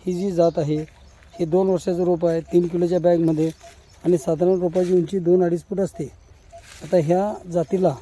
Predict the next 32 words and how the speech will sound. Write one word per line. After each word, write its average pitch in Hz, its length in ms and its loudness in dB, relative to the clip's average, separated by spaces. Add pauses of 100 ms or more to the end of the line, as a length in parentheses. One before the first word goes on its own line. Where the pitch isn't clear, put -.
(340)
ह्या, 180 240 2 (560)
ह्याच्यामध्येच 196 500 0
फणस 185 260 0
आलेले 185 160 0
असतात, 160 400 0
बघू 165 240 -2
शकतो 170 260 -4
आपण. 156 300 -4 (960)
अशा 180 200 -4
प्रकारचे 170 400 -4
जे 170 100 -4
फणस 175 320 -2
दिसतात, 160 300 -10 (480)
हे 202 120 -2
फणस 202 200 0
जर 214 160 2
आपण 208 220 -2
राखले 190 300 0
तर 202 120 -4
झाडाची 180 380 2
वाढ 180 320 2
कमी 185 180 0
होत्या. 170 340 0 (1040)
ते, 185 60 -12 (340)
त्यासाठी 196 360 0
आपण 202 380 2 (200)
रोप 190 180 2
जमिनीत 185 360 0
लागल्यानंतर 180 520 2 (640)
एक 190 180 0
दीड 208 100 0
वर्ष 196 260 2